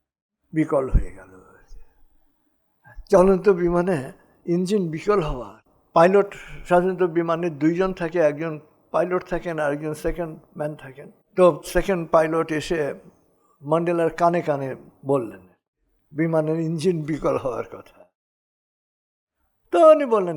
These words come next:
"ঠিক আছে," বলে আবার কথা বলতে শুরু করলেন, সাক্ষাৎকার দিচ্ছেন। এদিকে অন্য যাত্রীরা তো আতঙ্ক, আতঙ্কে চিৎকার করছে এবং প্লেনটাও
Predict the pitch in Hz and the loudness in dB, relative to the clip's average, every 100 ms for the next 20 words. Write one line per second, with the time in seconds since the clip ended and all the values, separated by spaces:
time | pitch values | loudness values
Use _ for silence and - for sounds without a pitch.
0 | - - 120 85 - - - - - _ | 0 0 0 -6 -18 -20 -20 -20 -20 _
1 | _ _ _ _ _ _ - 190 233 214 | _ _ _ _ _ _ 0 4 6 6
2 | 202 233 208 - 170 185 160 156 143 - | 6 4 2 0 -2 -2 -4 -8 -12 -12
3 | 123 113 139 160 147 151 - 123 - 107 | -14 -14 -14 -12 -10 -10 -10 -16 -16 -18
4 | 98 95 - 104 107 _ _ - 202 _ | -18 -20 -20 -20 -20 _ _ -20 _ _
5 | _ _ - _ _ _ _ _ _ _ | _ _ -20 _ _ _ _ _ _ _
6 | _ 247 254 262 247 247 247 240 220 - | _ 0 2 6 6 6 6 6 6 4
7 | 226 226 220 214 160 170 196 185 175 190 | 4 4 6 4 2 0 0 -2 -2 -4
8 | 165 151 180 180 165 165 180 190 - 180 | -2 -4 -4 -6 -6 -6 -8 -10 -10 -10
9 | - 202 - 170 - _ _ 180 208 202 | -12 -16 -16 -20 -20 _ _ 0 0 0
10 | - 226 254 226 226 233 | 2 2 6 6 4 2